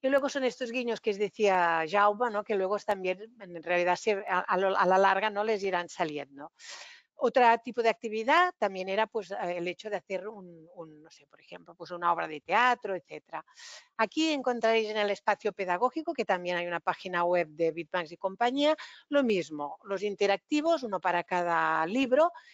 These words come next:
en realidad también son cuatro, ajustados a esta edad, ah,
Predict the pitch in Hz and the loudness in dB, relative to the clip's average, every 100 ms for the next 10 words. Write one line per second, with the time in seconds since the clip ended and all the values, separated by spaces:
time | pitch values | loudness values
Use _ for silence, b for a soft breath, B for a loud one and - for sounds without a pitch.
0 | B 196 180 180 185 180 180 - 202 - | B 0 4 4 2 -2 -6 -6 -10 4
1 | 269 277 311 - 202 - 202 185 175 165 | 4 6 2 0 -10 -4 0 0 0 -6
2 | 151 - 185 262 302 330 B B B 202 | -6 -4 0 2 2 0 B B B 2
3 | 185 175 175 170 | 4 6 4 2